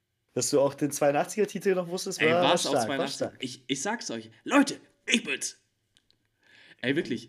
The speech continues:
Speaker 2: das
Speaker 1: Nein,
Speaker 2: ist
Speaker 1: deswegen, es sind nicht die unmöglichen fünf an sich, aber es sind fünf relativ schwere Fragen, würd ich mal behaupten.
Speaker 2: Ich hätt, ich sag dir
Speaker 1: Ähm,
Speaker 2: ehrlich, ich hab jetzt, ich hab jetzt erwartet, dass du wirklich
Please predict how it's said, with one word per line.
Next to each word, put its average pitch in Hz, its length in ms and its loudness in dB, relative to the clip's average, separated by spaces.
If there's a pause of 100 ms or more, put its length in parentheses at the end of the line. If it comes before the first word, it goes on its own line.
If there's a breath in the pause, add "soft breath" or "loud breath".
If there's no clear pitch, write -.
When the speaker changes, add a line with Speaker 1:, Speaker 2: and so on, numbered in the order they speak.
Speaker 2:
das 117 140 0
Speaker 1:
Nein, - 20 2
Speaker 2:
ist 117 180 -2
Speaker 1:
deswegen, 139 180 2
es 139 140 0
sind 175 80 2
nicht 175 120 2
die 165 60 4
unmöglichen 151 380 2
fünf 160 220 0
an 131 120 2
sich, 143 260 2
aber 131 220 2
es - 120 0
sind 185 160 -2
fünf 165 320 -2
relativ 135 340 0
schwere 110 220 -2
Fragen, 113 380 -6
würd 127 100 -8
ich 120 40 -14
mal 123 80 -8
behaupten. 120 600 -8 (500 loud breath)
Speaker 2:
Ich 120 120 -4
hätt, 120 160 2
ich 117 100 4
sag 117 180 4
dir 139 60 4
Speaker 1:
Ähm, - 20 0
Speaker 2:
ehrlich, 160 220 2
ich 127 80 0
hab 127 100 -2
jetzt, 117 300 -4
ich - 120 -8
hab 131 100 -4
jetzt 127 220 -4
erwartet, 117 380 -4
dass 113 140 -8
du 117 100 -10
wirklich 143 400 -6